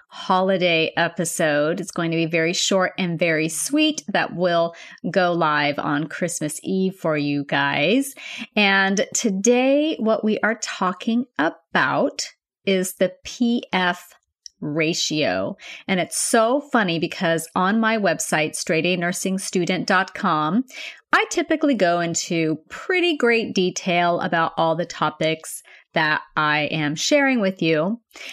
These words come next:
But the P F ratio, if you look there at my blog post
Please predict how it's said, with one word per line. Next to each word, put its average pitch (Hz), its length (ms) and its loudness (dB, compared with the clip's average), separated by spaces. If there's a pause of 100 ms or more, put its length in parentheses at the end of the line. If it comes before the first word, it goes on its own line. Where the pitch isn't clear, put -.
(140)
But 214 140 0
the 220 80 2
P 302 300 2
F 311 160 -2
ratio, 170 680 2
if - 220 -2
you 208 100 2
look 190 340 0
there 160 380 4
at 170 100 0
my 160 280 -2
blog 175 400 2
post 156 520 0